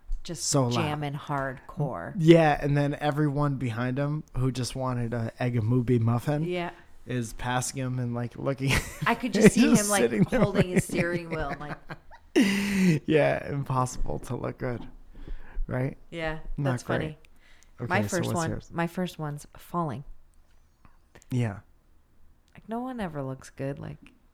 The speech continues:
Speaker 1: or, like, when they s-, stub their toe, like, on a, on, like,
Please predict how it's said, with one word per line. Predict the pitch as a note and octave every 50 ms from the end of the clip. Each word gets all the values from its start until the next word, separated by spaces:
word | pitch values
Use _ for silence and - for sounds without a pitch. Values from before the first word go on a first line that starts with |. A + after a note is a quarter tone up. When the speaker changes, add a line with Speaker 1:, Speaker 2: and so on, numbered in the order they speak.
| _ _ _ _ _ _ _ -
Speaker 1:
or, | D#3+ D#3+
like, | D3+ D3 D3 C#3+ -
when | D#3 D3+
they | D3 D3 D3
s-, | C#3+ - - - -
stub | - - - - - D#3+ D#3 C#3+
their | D#3+ D3+ D3+
toe, | - - D3+ D3 D3+
like, | D#3+ D#3 C#3+ -
on | C#3 C3+ C#3 C#3
a, | C3+ B2 - -
on, | - C#3+ C#3
like, | C#3 C#3 B2+